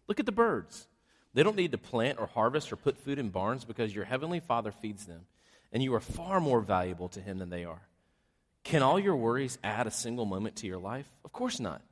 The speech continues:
And why worry about your clothes? Look at the lilies and how they grow. They don't work or make their clothing, yet Solomon in all his glory was not dressed as beautifully as they are. And if God cares so wonderfully for flowers that are here today and gone tomorrow,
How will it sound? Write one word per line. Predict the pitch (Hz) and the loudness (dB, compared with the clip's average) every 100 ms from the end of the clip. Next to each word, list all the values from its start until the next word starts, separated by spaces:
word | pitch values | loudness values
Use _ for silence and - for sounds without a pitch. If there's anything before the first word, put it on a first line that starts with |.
| _ _ _ _ _ | _ _ _ _ _
And | - 156 | 0 6
why | 214 226 | 6 8
worry | 196 202 151 | 8 8 8
about | 123 90 | 6 4
your | 110 | 0
clothes? | - 120 90 - | 4 4 4 0
Look | 196 | -2
at | 226 | 2
the | 220 | 4
lilies | 165 165 131 110 | 4 4 0 -2
and | 107 | -4
how | 120 | -4
they | 113 120 | -2 -4
grow. | 104 110 90 92 _ _ - | -2 -2 -2 -8 _ _ 0
They | 254 | 4
don't | 233 | 4
work | 107 123 156 | 4 4 4
or | 120 | 2
make | 120 | 2
their | 120 | 2
clothing, | 104 110 113 160 135 | -2 0 0 0 0
yet | 123 | 0
Solomon | - 139 160 180 165 | 0 0 0 0 2
in | 120 | 2
all | 123 | 2
his | 139 123 | 0 -4
glory | 107 104 101 | -4 -2 -2
was | 95 | -4
not | 104 95 | -4 -6
dressed | 107 117 92 - - | -4 -6 -6 -12 -14
as | 92 | -14
beautifully | 90 104 101 98 87 | -6 -6 -4 -8 -10
as | 82 | -10
they | 90 87 | -10 -10
are. | 82 - _ _ _ _ _ - | -12 -18 _ _ _ _ _ -2
And | |
if | 98 | 2
God | 135 139 - | 8 8 8
cares | 147 139 | 2 2
so | - 127 | 2 0
wonderfully | 143 143 131 | 2 0 -2
for | - 104 | -2 -4
flowers | 127 131 135 101 92 | 2 4 4 0 -2
that | 98 | -6
are | |
here | 92 151 | -4 -4
today | 156 110 98 | -2 0 -2
and | 95 | -2
gone | 98 110 | -4 -2
tomorrow, | 135 104 101 | -2 -2 -2